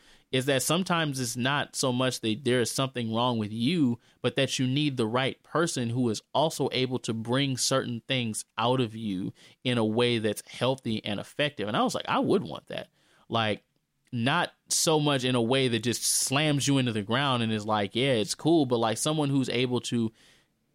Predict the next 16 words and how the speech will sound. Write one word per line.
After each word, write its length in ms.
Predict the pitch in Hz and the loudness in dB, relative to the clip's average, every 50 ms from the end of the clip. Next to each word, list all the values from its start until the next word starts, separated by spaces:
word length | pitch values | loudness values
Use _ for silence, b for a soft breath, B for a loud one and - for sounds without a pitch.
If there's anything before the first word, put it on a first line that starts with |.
| 131 127 | -12 -10
gently 540 | 120 117 113 - 143 156 - - 143 143 135 | -6 -2 0 0 0 0 0 0 0 0 2
and 120 | 117 110 - | 0 -2 -2
patiently 680 | - - 135 151 147 - - 143 113 120 131 127 120 | -2 -2 0 0 0 0 -2 -4 -2 -2 -2 -2 0
and 160 | 107 98 101 - | -2 -4 -6 -10
kindly 800 | - - - 143 139 139 135 131 127 127 127 123 120 117 117 - _ _ _ _ _ _ | -10 -6 -4 -2 -2 -2 -2 -2 0 0 0 0 0 -2 -4 -6 _ _ _ _ _ _
pull 300 | - - 165 175 175 156 | -2 2 2 4 4 4
those 240 | 139 131 120 113 - | 4 2 2 0 -2
things 540 | - - 113 110 104 92 90 90 87 - - _ _ - | -2 -4 -2 -2 -2 -4 -6 -8 -10 -12 -14 _ _ -4
out 240 | 107 113 127 156 160 | -2 0 2 2 2
of 200 | 143 117 - - | 0 -2 -4 -14
you 160 | - 60 - - _ _ _ _ _ _ - | -16 -18 -18 -20 _ _ _ _ _ _ -8
and 160 | 117 120 110 | -6 -6 -4
help 300 | - - 147 147 147 - | -2 0 0 0 0 0
you 120 | 143 135 127 | 0 -2 -2
to 160 | - - 110 | -2 -4 -8
grow 540 | 110 - 123 135 185 220 185 139 120 113 | -6 -2 0 2 4 4 4 4 4 2